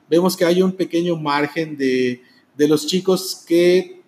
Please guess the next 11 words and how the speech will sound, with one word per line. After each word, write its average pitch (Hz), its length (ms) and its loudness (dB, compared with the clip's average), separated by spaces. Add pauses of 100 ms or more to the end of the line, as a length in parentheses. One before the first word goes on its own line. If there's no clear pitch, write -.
(240)
digamos 165 320 -2
que 160 100 -10
sacan 170 480 -4
el 151 160 0
promedio 151 440 0
normal 147 680 -2
o 160 100 0
lo 143 160 0
que 135 120 -12
se - 140 -6
espera. 151 540 -2